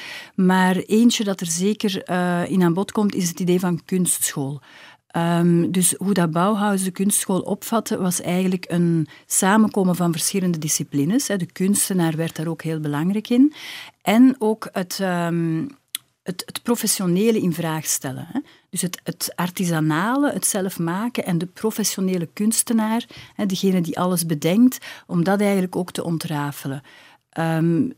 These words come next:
de, de school apas in Brussel, ehm, zij gaan eigenlijk daarmee aan het werk. Zij zijn zelf een kunstschool voor, eh, scenografie en performance, een hogere kunstopleiding.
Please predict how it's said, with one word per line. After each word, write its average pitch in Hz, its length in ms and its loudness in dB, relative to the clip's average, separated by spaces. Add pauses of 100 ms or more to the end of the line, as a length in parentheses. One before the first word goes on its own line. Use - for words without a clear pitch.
de, 160 840 0
de 170 160 -4
school 214 520 0
apas 220 760 -4
in 220 180 0
Brussel, 262 560 -4
ehm, 180 520 0 (140)
zij 196 280 2
gaan 214 200 0
eigenlijk 175 400 0
daarmee 202 420 2
aan 175 120 2
het - 160 -2
werk. 208 320 -2
Zij 185 160 -4
zijn 170 200 2
zelf 170 460 0
een 165 260 -2 (320)
kunstschool 175 800 0 (420)
voor, 170 320 0
eh, 160 180 0
scenografie 175 600 0
en 165 120 0
performance, 160 720 0
een 214 160 0
hogere 170 320 -2
kunstopleiding. 220 880 0